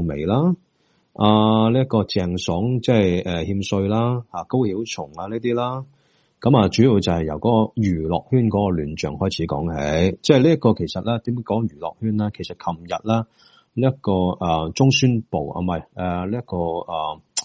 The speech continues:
喺呢一個，呃，即係中紀委啊，中紀委就係話呢啲噉樣嘅明星啦，就係，呃，即係，呃，德不配位啊。德不配位呢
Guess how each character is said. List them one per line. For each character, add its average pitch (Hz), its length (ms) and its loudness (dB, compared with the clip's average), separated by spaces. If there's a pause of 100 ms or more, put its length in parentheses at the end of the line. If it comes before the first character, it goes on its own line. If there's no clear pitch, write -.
(520)
喺 139 600 4
呢 151 80 4
一 143 180 -2
個， 107 120 -2 (520)
呃， 85 220 -2 (320)
即 185 120 4
係 120 180 2 (240)
中 202 200 6
紀 117 220 4
委 87 340 0
啊， 73 120 -10 (360)
中 214 220 4
紀 127 240 2
委 104 180 2
就 107 140 -2
係 87 100 -2
話 85 120 -2
呢 98 80 -2
啲 127 280 0
噉 110 180 -4
樣 107 220 0
嘅 82 300 -2
明 85 300 -8
星 104 340 0
啦， 95 380 -4 (540)
就 87 120 -2
係， 78 720 -4
呃， 76 500 -4
即 123 140 0
係， 78 560 2
呃， 76 440 -6 (560)
德 - 120 6 (180)
不 - 380 -2
配 95 100 -2
位 78 380 -10
啊。 78 40 -18 (760)
德 196 80 4
不 190 260 2
配 107 180 0
位 95 140 -2
呢 107 100 -2